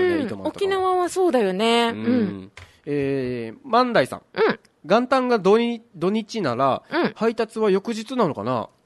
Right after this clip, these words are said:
Speaker 2: お。
Speaker 1: えー、土日配達がなくなっちゃったから、ということで。これはどうなんですかね？あのー、なんだろう。特別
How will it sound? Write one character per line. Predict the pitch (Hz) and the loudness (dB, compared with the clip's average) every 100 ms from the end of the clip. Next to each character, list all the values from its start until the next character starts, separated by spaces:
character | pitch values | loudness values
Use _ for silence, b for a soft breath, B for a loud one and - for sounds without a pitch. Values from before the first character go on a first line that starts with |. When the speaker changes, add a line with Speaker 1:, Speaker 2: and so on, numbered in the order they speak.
| - | 2
Speaker 2:
お。 | 285 | 4
Speaker 1:
え | 120 | 4
ー、 | 120 | 0
土 | 170 | 0
日 | 202 196 | 0 0
配 | 185 175 | 0 0
達 | 160 | -2
が | 123 | -6
な | 131 | -4
く | 160 | -4
な | 147 | -4
っ | |
ち | 147 | -6
ゃ | |
っ | |
た | 131 | -8
か | 104 | -8
ら、 | 87 - _ | -10 -14 _
と | 117 | -10
い | |
う | 113 | -8
こ | |
と | - | -12
で。 | - - B B B B - | -18 -20 B B B B -2
こ | 415 | 2
れ | 494 | 4
は | 294 | 6
ど | 339 | 6
う | |
な | 339 | 4
ん | 220 | 2
で | |
す | - | -2
か | 143 | 0
ね？ | 156 139 113 - - - 175 | 2 2 0 -8 -20 -8 -2
あ | |
の | 180 180 180 180 180 170 170 180 | 2 2 2 2 0 0 -2 -4
ー、 | |
な | 240 | -4
ん | |
だ | 190 | -4
ろ | 123 - - | -6 -8 -18
う。 | _ _ _ _ _ _ _ _ - | _ _ _ _ _ _ _ _ -6
特 | 277 - | 2 6
別 | 359 370 349 349 330 | 6 6 4 2 0